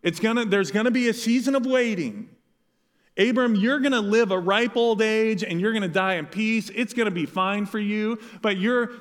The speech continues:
descendants, the ones that I promised you, they're gonna be in a land that's not their own for four hundred years. They're gonna be servants, but guess what? They're gonna come out okay.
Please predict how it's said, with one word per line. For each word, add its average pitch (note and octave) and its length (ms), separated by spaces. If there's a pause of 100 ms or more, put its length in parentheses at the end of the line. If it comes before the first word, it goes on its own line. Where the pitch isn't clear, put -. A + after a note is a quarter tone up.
descendants, A3+ 800
the G3 140
ones G#3 280
that G#3+ 100
I G3 80
promised G#3 480
you, A#3 260 (260)
they're A#3 160
gonna B3 120
be G#3 160
in G3+ 80
a F3+ 60
land F#3 320
that's D3+ 120
not G3 160
their F#3 200
own F3+ 120
for F3+ 120
four F#3+ 240
hundred F3 240
years. E3+ 260
They're F#3+ 80
gonna F#3 140
be D3 80
servants, F3 420
but E3+ 180
guess F3+ 240
what? C#3+ 140
They're E3 100
gonna F3 140
come D3+ 180
out C3+ 140
okay. A#2+ 460